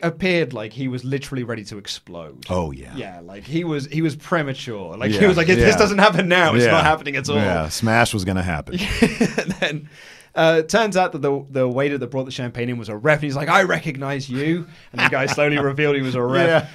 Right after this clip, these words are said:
Speaker 1: And so he starts freaking out, flipping up the mattress.
Speaker 2: "Somebody's
Speaker 1: trying to find
Speaker 2: here,
Speaker 1: Truth.
Speaker 2: somebody's here."
Speaker 1: And Truth comes out, gets a near fall, and Drake stands up, goes,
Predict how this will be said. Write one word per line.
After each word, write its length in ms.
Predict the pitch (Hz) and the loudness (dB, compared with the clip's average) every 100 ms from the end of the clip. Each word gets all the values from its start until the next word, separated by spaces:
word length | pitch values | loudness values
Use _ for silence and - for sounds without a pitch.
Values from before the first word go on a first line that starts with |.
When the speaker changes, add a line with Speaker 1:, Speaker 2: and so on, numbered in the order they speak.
| - | -6
Speaker 1:
And 80 | |
so 60 | 185 | -2
he 40 | |
starts 220 | 185 175 165 | 0 0 -2
freaking 420 | - 185 180 165 | -6 -4 -2 -4
out, 160 | 160 | -8
flipping 420 | 135 - 170 170 165 | -10 -6 -4 -2 -4
up 120 | 160 | -4
the 80 | 139 | -4
mattress. 400 | 156 160 170 269 | -4 -4 -2 2
Speaker 2:
"Somebody's 240 | 294 285 | 4 6
Speaker 1:
trying 80 | 302 | 4
to 40 | |
find 60 | 294 | 4
Speaker 2:
here, 60 | 277 | 4
Speaker 1:
Truth. 80 | - | 2
Speaker 2:
somebody's 300 | 240 294 269 | 2 2 0
here." 440 | 277 247 233 202 - | 4 4 2 -2 -8
Speaker 1:
And 180 | 139 135 | -6 -2
Truth 320 | - 220 202 | 2 2 2
comes 320 | 185 160 147 | 2 2 2
out, 300 | 143 139 135 - | 2 2 0 -6
gets 220 | - 165 | -2 0
a 60 | 175 | 0
near 340 | 151 175 226 | 2 2 2
fall, 280 | 214 - 131 123 | 2 0 -2 -2
and 180 | 135 | -4
Drake 220 | 139 196 185 | -2 0 2
stands 200 | 185 190 | 2 4
up, 120 | |
goes, 100 | 202 | 6